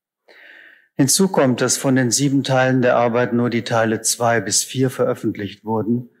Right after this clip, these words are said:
Die anderen gelten als verschollen. Ferner ist zu bedenken, ob unsere Philosophin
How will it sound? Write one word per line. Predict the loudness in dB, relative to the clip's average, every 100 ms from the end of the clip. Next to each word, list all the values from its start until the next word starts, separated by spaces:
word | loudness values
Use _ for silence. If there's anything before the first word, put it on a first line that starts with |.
| _ _ _ _ _ _ _ 0
Die | 2
anderen | 2 2 2 0
gelten | 2 0 0 0
als | 0 0 -4
verschollen. | -4 -4 -2 0 0 -2 -6 -12 _ _ _ _ _ _ _ _ -20 -20 -20 -20 _ _ _ _ _ _ _ -2
Ferner | 2 4 4
ist | 2 2
zu | 0
bedenken, | 0 0 2 4 4 0
ob | -2 -2
unsere | -2 0 -2 -2
Philosophin | -2 -2 0 0 0 0 2 2 -2